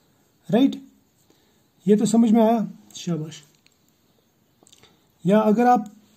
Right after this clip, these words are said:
उस तरह से नॉमेनक्लेचर देना चाहेंगे ना, तो बेटर ये रहेगा कि आप जेड वाले साइड से पहले नाम दे दो।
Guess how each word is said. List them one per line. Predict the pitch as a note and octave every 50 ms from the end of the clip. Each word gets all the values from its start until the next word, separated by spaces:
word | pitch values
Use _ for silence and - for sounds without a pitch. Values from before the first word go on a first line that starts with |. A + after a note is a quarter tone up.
| _ _ _ _ _ _ _ - D#4 B3+ A3 - - - - - _ _ -
उस | E4+ B3+ E3 - -
तरह | G#3 G3+ G3
से | - G3+ G3
नॉमेनक्लेचर | F#3 F#3 F#3 F#3+ F3+ E3 - F3+ E3 D3+ F3
देना | D#3 E3 E3+ E3+ E3+
चाहेंगे | - - D#3 D3+ D#3+ E3+
ना, | F#3 G#3+ A3+ A3 - - _ _ _ _ _ -
तो | D#3+
बेटर | B2+ D3+ F3+ F#3 F3+ G#3+
ये | G#3 G3 G#3+ G#3+
रहेगा | G3+ F#3+ G3 G3+ F#3 F#3+
कि | F#3 F3 A#3
आप | G#3 F#3
जेड | D#3+ D3 D3 F#3 G3 F#3
वाले | F3+ F3+ E3+ D#3+ D3+
साइड | D3+ - D3+ D3 C#3+
से | D3+ G3 -
पहले | - - E3 D3 F3+ A3 - - - _ _ _ _ _ _ _ -
नाम | E3 D#3+ D#3 D#3 D3+ D3
दे | D3 D3+
दो। | D3